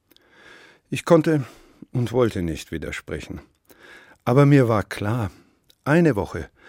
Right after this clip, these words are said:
würde mir genügen, um darzustellen, dass dieses Nest auf der Frankenhöhe gleichwohl ein echtes Nochdorf ist und ein besonderes obendrein. Dabei kommt es nicht darauf an, mitzuteilen, was das Dorf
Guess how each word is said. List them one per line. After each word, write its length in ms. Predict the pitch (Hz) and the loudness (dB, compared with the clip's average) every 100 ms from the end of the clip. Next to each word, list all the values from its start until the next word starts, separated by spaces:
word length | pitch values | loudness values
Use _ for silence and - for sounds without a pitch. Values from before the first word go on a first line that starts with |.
| - - - | -20 -10 2
würde 240 | 147 151 | 6 6
mir 180 | 156 143 | 6 6
genügen, 640 | 139 139 170 196 185 185 | 4 2 4 2 0 -2
um 320 | - 101 90 | -4 -6 -4
darzustellen, 880 | 95 117 - 131 - - 117 123 123 | -4 -4 -4 -6 -6 -6 -2 0 0
dass 220 | 117 - | -2 -2
dieses 420 | - 131 135 123 135 | -4 -2 -2 -2 0
Nest 400 | 151 170 - 123 | 0 0 -4 -6
auf 220 | 117 - | -6 -6
der 100 | 101 | -8
Frankenhöhe 840 | - 92 110 110 101 101 95 98 - - - | -6 -6 -4 -4 -4 -2 -4 -6 -8 -20 -6
gleichwohl 680 | 113 90 - 117 104 76 - _ - - _ | -6 -4 -4 -2 -2 -4 -10 _ -20 -20 _
ein 180 | 85 82 | -10 -8
echtes 640 | - 110 - 95 87 - - - | -6 -6 -6 -6 -6 -8 -12 -8
Nochdorf 680 | 98 - - 92 80 - - | -8 -8 -12 -10 -10 -12 -12
ist 480 | 78 - - - - _ _ | -8 -8 -8 -14 -20 _ _
und 160 | 92 82 | -8 -8
ein 120 | 76 | -8
besonderes 600 | 76 98 82 76 73 - - | -8 -6 -8 -8 -12 -12 -12
obendrein. 680 | 95 80 82 - 92 80 - _ _ _ _ _ _ _ _ _ _ _ _ _ _ _ _ - | -12 -10 -12 -8 -8 -8 -14 _ _ _ _ _ _ _ _ _ _ _ _ _ _ _ _ -4
Dabei 440 | 151 117 107 95 | 0 2 2 -2
kommt 280 | - 104 98 | -4 -6 -4
es 140 | 92 98 | -4 -4
nicht 260 | 98 - | -4 -4
darauf 360 | 92 90 85 - | -4 -4 -6 -8
an, 280 | 104 98 - | -6 -6 0
mitzuteilen, 840 | 139 135 - 113 - 98 101 95 | 0 0 -2 -6 -4 -4 -2 -4
was 200 | 98 90 | -4 -6
das 260 | - 90 - | -6 -6 -4
Dorf 520 | 87 85 78 - - | -4 -6 -10 -14 -16